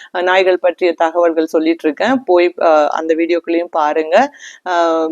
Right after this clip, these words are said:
எ-, என்னுடைய வீடியோக்கள்ல இருந்து ஏதாவது உங்களுக்கு கமெண்ட்ஸ் சொல்லணும் அப்படின்னு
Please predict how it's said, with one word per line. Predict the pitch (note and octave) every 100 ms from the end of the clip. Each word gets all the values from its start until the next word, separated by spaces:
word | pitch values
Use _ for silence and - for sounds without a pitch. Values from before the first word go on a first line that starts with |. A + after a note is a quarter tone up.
| D#3 C#3 D3 C3 -
எ-, | G#3+ F#3+
என்னுடைய | G3 G3+ G#3+ G3 F#3+
வீடியோக்கள்ல | G#3+ A3 A3 G#3+ G3 F3+ F#3
இருந்து | F3+ F#3+ G3+
ஏதாவது | E3+ F3+ F#3+
உங்களுக்கு | F3+ E3 E3+ E3+
கமெண்ட்ஸ் | E3+ F#3 G3 - - F3 E3+ F3
சொல்லணும் | F3 G3 G3 F#3
அப்படின்னு | E3+ D#3 F3 F3+